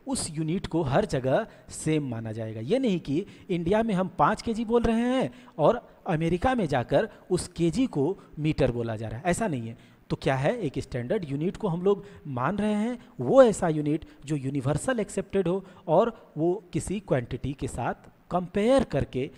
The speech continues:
हम measurement करते हैं। तो क्या हुआ unit का definition? Measurement of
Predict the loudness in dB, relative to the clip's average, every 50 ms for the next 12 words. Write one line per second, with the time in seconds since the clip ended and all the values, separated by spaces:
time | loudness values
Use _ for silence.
0 | -20 -16 -6 -6 -6 -6 -6 -10 -16 -16 -12 -8 -6 -6 -4 -4 -4 -4 -4 -6
1 | -8 -8 -10 -10 -8 -8 -8 -6 -8 -8 -10 -10 -12 -12 -14 -12 -10 -8 -6 -6
2 | -6 -6 -6 -6 -6 -6 -6 -6 -8 -8 -8 -6 -6 -8 -8 -8 -12 -20 -20 _
3 | _ -8 -6 -6 -6 -4 -6 -6 -6 -6 -8 -10 -10 -12 -16 _ _ _ _ _
4 | _ -8 -6 -6 -2 -2 -2 -2 0 -2 -2 -2 0 0 -2 -2